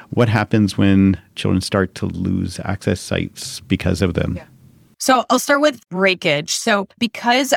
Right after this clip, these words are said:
Speaker 2: our overall mantra in intestinal rehabilitation is to preserve access, we try to repair lines whenever possible.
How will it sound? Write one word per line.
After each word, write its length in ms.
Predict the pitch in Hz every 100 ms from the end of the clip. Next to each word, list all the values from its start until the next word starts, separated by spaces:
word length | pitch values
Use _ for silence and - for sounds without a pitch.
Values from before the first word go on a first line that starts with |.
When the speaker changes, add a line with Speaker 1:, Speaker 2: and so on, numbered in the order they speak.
| -
Speaker 2:
our 220 | 208 196
overall 360 | 208 214 214 202
mantra 520 | 190 185 - 180 170
in 180 | 190 175
intestinal 840 | 175 170 175 - 185 175 170 165
rehabilitation 880 | 180 175 175 170 170 175 170 190 185
is 260 | - 180 -
to 100 | -
preserve 460 | - 185 175 170 170
access, 560 | 160 - 233 240 - -
we 200 | 208 202
try 380 | - 214 185 208
to 640 | 208 - 214 190 185 175 - _
repair 500 | 196 185 - 202 202
lines 380 | 196 170 175 175
whenever 320 | 175 165 165
possible. 600 | 151 147 139 - - -